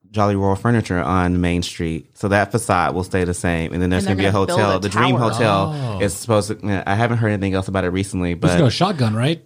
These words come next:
Speaker 1: yeah, yeah, Dream Hotel will just go straight up.
Speaker 3: Wow.
Speaker 1: Yeah.
Speaker 3: Are they doing that with Main Street too?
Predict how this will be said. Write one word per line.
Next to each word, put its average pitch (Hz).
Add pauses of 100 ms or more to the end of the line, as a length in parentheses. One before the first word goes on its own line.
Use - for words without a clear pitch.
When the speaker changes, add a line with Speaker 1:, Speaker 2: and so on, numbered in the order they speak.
Speaker 1:
yeah, 123 (140)
yeah, 117
Dream 113
Hotel 117
will 101
just 101
go 101
straight 104
up. 71 (220)
Speaker 3:
Wow. 95
Speaker 1:
Yeah. 80 (500)
Speaker 3:
Are 135
they 220
doing 254
that 226
with 143
Main 113
Street 139
too? 123